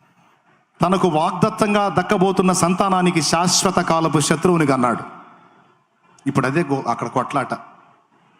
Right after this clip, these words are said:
ఇప్పుడు అదే కొట్లాట అక్కడ. వాగ్దత్త సంతానానికి శాశ్వత కాల శత్రువుని కన్నాడు.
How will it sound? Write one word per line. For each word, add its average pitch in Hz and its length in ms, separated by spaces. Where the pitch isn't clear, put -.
ఇప్పుడు 139 160
అదే 165 160
కొట్లాట 180 380
అక్కడ. 175 300
వాగ్దత్త 214 560
సంతానానికి 208 640
శాశ్వత 196 460
కాల 185 300
శత్రువుని 180 460
కన్నాడు. 151 340